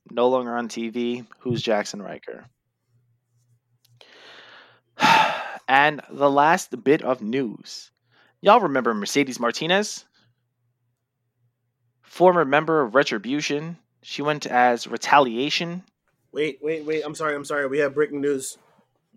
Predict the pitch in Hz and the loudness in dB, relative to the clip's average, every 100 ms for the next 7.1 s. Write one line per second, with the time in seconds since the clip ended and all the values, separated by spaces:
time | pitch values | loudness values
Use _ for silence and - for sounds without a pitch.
0 | _ _ - 131 220 139 107 120 180 113 | _ _ -2 4 4 4 -6 -4 -4 -4
1 | - _ _ _ - 202 277 120 131 160 | -8 _ _ _ -2 2 4 2 2 0
2 | 127 98 107 190 - - 98 101 98 _ | 0 -6 -4 -4 -6 -8 -10 -10 -14 _
3 | - 131 139 117 117 170 - _ _ _ | -16 -8 -6 -6 -6 -8 -10 _ _ _
4 | _ _ _ _ _ _ _ _ _ _ | _ _ _ _ _ _ _ _ _ _
5 | - - _ _ _ _ - 143 - - | -18 -18 _ _ _ _ -16 -14 -14 -10
6 | 127 160 160 147 139 202 196 175 135 117 | -4 0 -2 -4 2 4 4 2 -4 -6
7 | 101 | -10